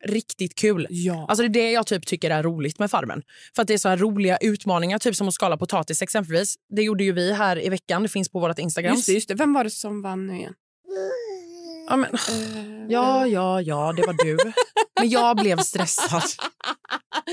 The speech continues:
Speaker 2: Du tappade din potatis.
Speaker 1: Jag
Speaker 2: Fick
Speaker 1: vet.
Speaker 2: panik.
Speaker 1: Jag vet, jag skakade på handen. Jag hatar att förlora, jag är så dålig förlorare.
Speaker 2: Ja, och jag älskar att vinna.
Speaker 1: Ja, men det gör jag också.
Speaker 2: Hur som helst,
Speaker 1: Ja.
Speaker 2: eh,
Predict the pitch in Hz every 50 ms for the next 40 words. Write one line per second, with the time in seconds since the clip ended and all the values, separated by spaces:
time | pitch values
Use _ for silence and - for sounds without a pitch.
0 | 392 466 453 392 - 302 247 - - 294 - _ - 196 220 277 254 208 214 208
1 | 202 190 180 - 190 415 - - 359 311 320 330 320 381 381 403 381 349 294 226
2 | 220 226 196 240 277 226 - - 247 269 294 311 294 277 320 339 427 539 - 277
3 | 277 269 - - 320 311 349 - - - 240 196 247 - 269 247 214 381 196 247
4 | 277 262 320 427 - _ _ - 392 - 453 - - 359 - - _ - - -
5 | _ _ _ 214 202 214 214 196 - 156 135 - 165 147 143 165 180 170 175 165
6 | - - - 202 160 160 165 151 147 156 156 - 151 151 147 156 165 - _ -
7 | 349 320 311 294 285 277 233 - - 254 214 - - 220 214 - 180 170 165 -
8 | - - - _ _ _ _ _ _ 247 - - 330 277 269 294 294 247 240 240
9 | 214 208 202 - - 220 202 - - - - - - - - - _ - - -
10 | - - - - - - - - - - _ - 370 440 349 349 277 196 160 165
11 | 226 - 185 196 180 - 226 240 220